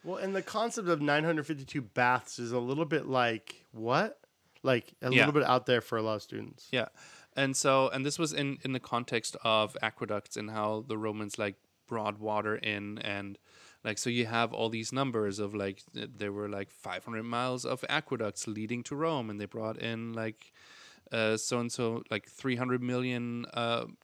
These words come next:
Speaker 2: gallons of water a day, et cetera. So, which sounds really impressive, but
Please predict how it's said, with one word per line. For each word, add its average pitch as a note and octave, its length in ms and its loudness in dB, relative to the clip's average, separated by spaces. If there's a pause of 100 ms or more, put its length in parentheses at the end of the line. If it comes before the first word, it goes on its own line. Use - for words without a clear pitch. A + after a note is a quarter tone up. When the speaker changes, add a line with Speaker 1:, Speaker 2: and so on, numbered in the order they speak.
(140)
Speaker 2:
gallons A#2 440 0
of A#2+ 140 -4
water A#2+ 320 2
a A2+ 140 0
day, B2 420 0
et - 80 -12
cetera. - 280 -6
So, B2+ 140 0
which A#2+ 220 0
sounds C3 260 2
really B2 180 2
impressive, G#2+ 600 0
but G#2+ 220 2